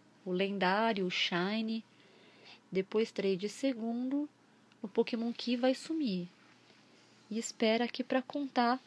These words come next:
os Mississippis ou os Pokémons. Olha só, eu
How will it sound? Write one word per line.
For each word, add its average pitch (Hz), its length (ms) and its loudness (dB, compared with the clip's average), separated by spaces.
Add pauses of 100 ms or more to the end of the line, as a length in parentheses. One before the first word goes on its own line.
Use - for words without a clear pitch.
(140)
os 269 180 0
Mississippis 254 880 -4
ou 240 240 4
os - 140 -2
Pokémons. 202 880 -4 (2500)
Olha 202 280 -2
só, 185 360 -4 (280)
eu - 100 -4